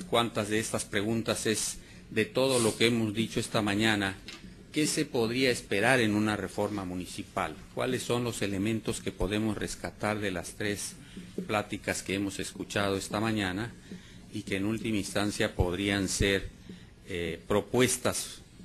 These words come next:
esenciales para la construcción de este plan de desarrollo? Y otras preguntas que se derivan es, ¿qué debe el ayuntamiento desconcentrar a la sociedad? ¿Cuáles son los límites de la conce-, de la desconcentración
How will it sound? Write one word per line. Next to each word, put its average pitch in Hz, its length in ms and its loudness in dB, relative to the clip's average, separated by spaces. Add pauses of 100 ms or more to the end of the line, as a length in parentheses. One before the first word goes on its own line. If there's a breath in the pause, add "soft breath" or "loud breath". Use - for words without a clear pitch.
esenciales 101 960 2 (120)
para 101 260 4
la 92 160 -4
construcción 95 680 -2
de 95 60 -4
este 92 200 -8
plan 87 300 -8
de 82 120 -8
desarrollo? - 440 -14 (1400 loud breath)
Y 135 300 0
otras 123 300 -2
preguntas 117 560 -2
que - 100 -6
se 92 200 -4
derivan 113 420 2
es, 113 160 0
¿qué 135 180 4
debe 143 300 6
el 123 100 4
ayuntamiento 110 800 0
desconcentrar 95 800 0
a 104 80 2
la 95 120 -2
sociedad? 90 560 -4 (160)
¿Cuáles 123 280 2
son 113 240 0
los 104 180 2
límites 110 580 2
de 92 140 -2
la 87 140 -4
conce-, 87 420 -10 (100)
de 92 100 -2
la 90 140 -6
desconcentración 90 1200 -4